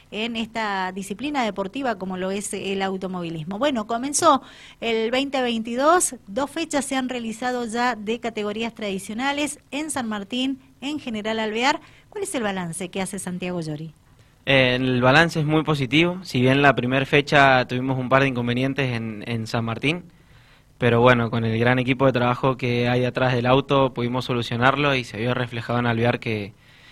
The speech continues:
Speaker 2: que el auto pegó un salto muy grande y pudimos andar bien adelante.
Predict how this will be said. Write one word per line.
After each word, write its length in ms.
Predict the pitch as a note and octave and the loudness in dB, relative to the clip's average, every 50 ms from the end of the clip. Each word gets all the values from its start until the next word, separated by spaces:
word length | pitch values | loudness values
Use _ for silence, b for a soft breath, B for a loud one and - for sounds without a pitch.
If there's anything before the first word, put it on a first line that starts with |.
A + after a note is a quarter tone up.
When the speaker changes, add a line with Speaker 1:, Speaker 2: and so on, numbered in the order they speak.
| b b b | b b b
Speaker 2:
que 120 | - - A#2+ | -4 -2 2
el 80 | A#2 | 4
auto 240 | A#2+ B2 B2 C3 B2 | 4 4 4 0 0
pegó 220 | A2+ A#2+ A#2+ A#2+ | 2 0 0 2
un 100 | A#2+ A#2+ | 0 -2
salto 340 | A#2 - B2+ B2 A#2+ A2+ B2+ | 0 0 0 0 2 0 -2
muy 220 | A#2+ A#2+ B2 B2 B2 | -2 0 0 2 4
grande 360 | B2 B2 C3 C#3 C#3 C#3 C3 | 4 2 2 2 2 2 0
y 60 | B2 | 0
pudimos 380 | A#2+ - A#2 A#2 A#2 A#2 A#2 A#2+ | 0 -2 -4 -4 -4 -4 -4 -4
andar 340 | A2 G#2+ G#2+ A2+ A2 A2 | -4 -4 -4 -4 -4 -4
bien 200 | G#2+ A2 A2+ A2+ | -4 -4 -4 -4
adelante. 420 | A2+ A2+ A2+ A2+ A2+ G#2+ G2 - | -4 -4 -4 -6 -6 -8 -10 -14